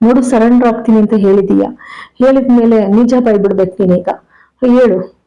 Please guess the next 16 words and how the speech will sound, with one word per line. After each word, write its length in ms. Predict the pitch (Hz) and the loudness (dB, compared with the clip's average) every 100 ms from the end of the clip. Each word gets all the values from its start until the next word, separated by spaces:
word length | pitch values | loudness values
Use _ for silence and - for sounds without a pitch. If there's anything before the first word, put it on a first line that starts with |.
| _ _ 233 | _ _ -2
ಯಾರ್ 220 | 226 233 | 0 -2
ಕೊಲೆ 220 | 233 202 190 | -2 -2 0
ಮಾಡಿದ್ದು? 600 | 185 180 175 202 - _ _ _ _ _ - | 0 0 -2 -4 -8 _ _ _ _ _ -2
ನೀನು 280 | 226 262 254 | 0 2 2
ಅಂತ 160 | 240 | 2
ಹೇಳ್ತಿದೀಯ, 560 | 247 220 180 208 196 202 226 - - _ 247 | 2 0 -2 -2 -2 -2 -6 -16 -20 _ -2
ಈಗ 120 | 254 262 294 285 | 0 0 -2 0
ನಿಜ 200 | 240 220 | 0 2
ಹೇಳ್ತಿದ್ದೀನಿ 540 | 247 247 220 208 208 208 | 2 2 0 -2 -2 -2
ಅಂತ 160 | 196 | -2
ಹೇಳ್ತಿದೀಯ, 500 | 240 208 185 196 196 - - - - _ | 0 0 -2 -2 -2 -2 -10 -20 -20 _
ಯಾರ್ 220 | 294 294 294 | -4 -2 -2
ಕೊಲೆ 200 | 233 208 | -2 0
ಮಾಡಿದ್ದು? 560 | 202 185 180 202 - _ _ | 0 -2 -2 -6 -8 _ _
ನಿಜ 180 | 240 240 | -2 -2
ಹೇಳು." 480 | 180 202 180 - | -2 -2 -2 -6